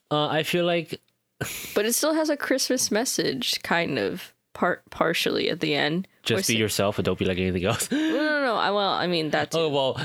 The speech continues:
Speaker 1: that's kind of a harsh way of putting it. It's more about, like, how you should do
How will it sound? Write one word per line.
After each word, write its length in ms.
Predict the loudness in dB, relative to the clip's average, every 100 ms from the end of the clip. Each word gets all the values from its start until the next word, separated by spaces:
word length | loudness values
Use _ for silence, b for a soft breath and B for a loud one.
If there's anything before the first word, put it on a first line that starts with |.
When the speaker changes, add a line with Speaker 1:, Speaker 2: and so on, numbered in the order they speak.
| -2
Speaker 1:
that's 220 | -2 0
kind 160 | 0 2
of 60 |
a 40 | 2
harsh 240 | 2 2
way 80 | 0
of 80 | 0
putting 220 | 0 0
it. 120 | 2
It's 140 | 0 2
more 220 | 2 2
about, 340 | 2 0 2
like, 180 | 0 0
how 600 | 0 2 2 2 0 -2 -8 _ _ _ _ _ -4
you 120 | -2
should 260 | 0 -2 0
do 580 | 2 2 2 2 0